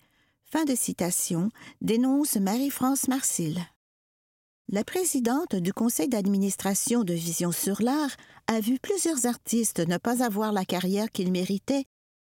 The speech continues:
à cause des difficultés qu'ils avaient à trouver une galerie accessible, par exemple, mais aussi à cause des risques de suspension de leurs revenus.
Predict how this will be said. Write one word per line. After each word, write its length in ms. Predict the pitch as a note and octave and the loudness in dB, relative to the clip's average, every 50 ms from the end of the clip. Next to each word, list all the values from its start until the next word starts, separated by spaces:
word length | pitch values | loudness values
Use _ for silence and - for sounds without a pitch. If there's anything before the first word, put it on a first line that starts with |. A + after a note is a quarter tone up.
| _ _ - | _ _ -2
à 120 | B3 B3 | 0 0
cause 300 | B3 - - F#4+ F#4+ F4 | 0 0 0 0 0 2
des 120 | A#3+ G#3 G#3+ | 2 0 0
difficultés 680 | - - G#3 - - G#3+ - - A3 G3+ - - C4 B3 | 0 -2 -2 -2 -2 -4 -2 -2 -4 -4 -2 -2 -2 -2
qu'ils 320 | - - G#3 G3 F#3 G3 | 0 -2 -2 0 0 0
avaient 320 | G3 F#3 F3 F#3 G#3 A#3 B3 | 0 0 0 0 0 2 0
à 100 | C4 - | 0 -2
trouver 300 | - F3 F#3 F3 F#3+ F#3+ | -2 -2 -2 0 2 2
une 180 | F#3+ F#3 F#3+ | 2 2 0
galerie 400 | F3+ G3 F3 F#3 F#3 E3+ F3 E3+ | 0 0 0 0 0 0 0 -2
accessible, 720 | E3 E3+ - - A#3 C4 - - - G#3+ B3+ C4+ B3+ F3+ | -2 0 0 0 0 0 -2 -2 0 0 2 2 2 0
par 180 | - F#3 E3+ F3 | 0 0 0 0
exemple, 540 | E3 E3+ E3 E3 C4 C#4+ F4 D4 - F#3+ F3+ - - - - - - - - | 0 0 0 0 0 0 0 0 -2 -2 -4 -4 -6 -12 -18 -18 -18 -8 -2
mais 240 | - A#3 C4 B3 - | 0 0 2 2 2
aussi 320 | D4 C#4+ - - - F4+ F#4+ - - - _ _ - | 0 0 0 0 0 0 -2 -2 -6 -18 _ _ -4
à 120 | - C#4 D4 | -2 -2 -2
cause 300 | - - F4+ F4+ C#4 - | 0 0 0 0 0 0
des 160 | - A#3 A3 | 0 0 2
risques 320 | G#3 A3 A#3 A3 - - | 2 2 0 0 0 -2
de 140 | G3 F#3 G3 | -2 -2 -2
suspension 680 | F3+ - - F#3+ - - G3+ G3+ G#3+ - - F4+ G4 | -2 -2 -4 -4 -2 0 0 0 0 0 0 0 2
de 100 | F#4 D4 | 2 4
leurs 240 | C#4 B3+ A#3+ A#3+ A3 | 4 4 2 2 0
revenus. 480 | G3+ G3 A3 G3+ F#3 F3+ F3 E3+ E3+ | 0 0 0 0 0 0 0 0 0